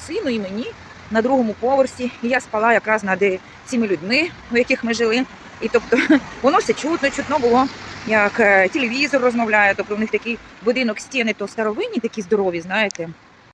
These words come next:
Будинку сто п'ятдесят років, да? Але всередині, е, новий ремонт. Тобто, знаєте, як дерев'яні оці східці, все дерев'яна підлога настелена. Тобто воно все однак через дерево ж чутно все, знаєте. І, звісно, ти боявся іноді в туалет багато разів ходити, там думаєш:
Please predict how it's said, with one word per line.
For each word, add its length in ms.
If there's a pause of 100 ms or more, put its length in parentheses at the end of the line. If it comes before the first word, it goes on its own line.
(240)
Будинку 380
сто 160
п'ятдесят 440
років, 420
да? 160 (380)
Але 200
всередині, 600 (880)
е, 540 (120)
новий 300
ремонт. 380
Тобто, 240
знаєте, 280
як 120
дерев'яні 440
оці 240 (260)
східці, 680
все 180
дерев'яна 440
підлога 460
настелена. 520
Тобто 220
воно 140
все 140
однак 220
через 160
дерево 240
ж 120
чутно 340
все, 220
знаєте. 240 (640)
І, 460 (180)
звісно, 340
ти 80
боявся 340
іноді 200
в 20
туалет 300
багато 320
разів 300
ходити, 220
там 120
думаєш: 220